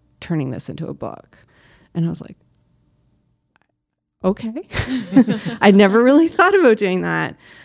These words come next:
Um, and so I ended up talking to a bunch of different publishers, and the University of Toronto Press was like, "Yes, we want this. Like, we will give you an advance contract, and you can, you know, when you're going on the job market, tell people you have a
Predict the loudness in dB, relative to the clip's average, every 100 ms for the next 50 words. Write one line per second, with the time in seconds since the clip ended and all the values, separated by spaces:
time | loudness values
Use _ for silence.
0 | _ 0 2 2 0 0 2 2 2 0
1 | -2 2 4 4 0 -2 -2 -6 -6 -6
2 | -6 -4 -4 -2 -2 -2 -4 -2 0 0
3 | -2 -2 -6 -6 -8 -8 -10 -10 -10 -10
4 | -12 -14 -12 -12 -12 -12 -8 -6 -6 -10
5 | -8 -8 -8 -8 -4 -4 -4 -8 -8 -6
6 | -6 -6 -8 -6 -6 -6 -6 -6 -6 -14
7 | -14 -12 -6 -6 -4 -2 -2 -2 -4 -4
8 | -4 -4 -6 -8 -10 -10 -10 -8 -8 -8
9 | -6 -6 -6 -8 -4 -4 -2 -4 -4 -4
10 | -4 -8 -14 _ -8 -6 -4 -6 -6 -6
11 | -8 -10